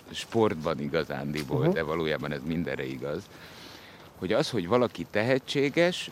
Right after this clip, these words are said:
Speaker 1: elindul egy tehetséges, meg elindul egy szorgalmas.
Speaker 2: Igen.
Speaker 1: Ö, a tehetséget egy idő után le lehet győzni szorgalommal.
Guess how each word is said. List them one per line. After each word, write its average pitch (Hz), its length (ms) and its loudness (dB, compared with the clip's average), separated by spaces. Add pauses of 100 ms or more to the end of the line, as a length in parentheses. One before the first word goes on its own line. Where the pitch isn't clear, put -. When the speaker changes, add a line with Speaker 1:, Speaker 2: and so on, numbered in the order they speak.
Speaker 1:
elindul 87 400 2
egy 69 120 0
tehetséges, 127 680 2
meg 92 180 2
elindul 85 380 2
egy 73 120 0
szorgalmas. 60 960 -6
Speaker 2:
Igen. 135 240 4 (720)
Speaker 1:
Ö, 87 60 -2 (2250)
a 110 100 0
tehetséget 160 760 6
egy 120 160 4
idő 135 220 2
után 98 360 2
le 92 100 4
lehet 80 360 2
győzni 76 380 -2
szorgalommal. 65 1000 -6